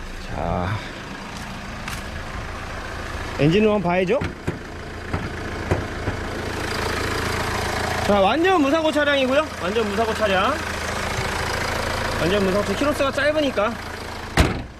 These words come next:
이 차량은 판매가 구백팔십 정도면은 메리트가 있지 않나, 예, 판단이 되고요. 최상위 급, 최상위 등급의 에어 프리미엄, 선루프, 순정 내비까지 있는 차량이니까 나는 천만 원 넘어가는 차 싫다,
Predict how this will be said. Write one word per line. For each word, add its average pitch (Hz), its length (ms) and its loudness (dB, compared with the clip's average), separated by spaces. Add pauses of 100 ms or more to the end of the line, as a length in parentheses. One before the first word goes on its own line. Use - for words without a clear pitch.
(760)
이 170 60 0
차량은 247 760 4
판매가 269 540 2 (480)
구백팔십 269 520 2
정도면은 240 420 4
메리트가 208 320 6
있지 185 160 4
않나, 160 380 2 (500)
예, 170 40 6
판단이 214 280 4
되고요. 180 300 6
최상위 311 380 4
급, 285 200 -2
최상위 330 320 2
등급의 277 260 6
에어 220 80 8
프리미엄, 262 500 2 (240)
선루프, 262 480 4 (120)
순정 277 240 2
내비까지 208 380 2
있는 185 120 4
차량이니까 214 560 2 (640)
나는 254 640 6
천만 320 260 4
원 302 80 4
넘어가는 240 960 4
차 226 120 2
싫다, 214 300 4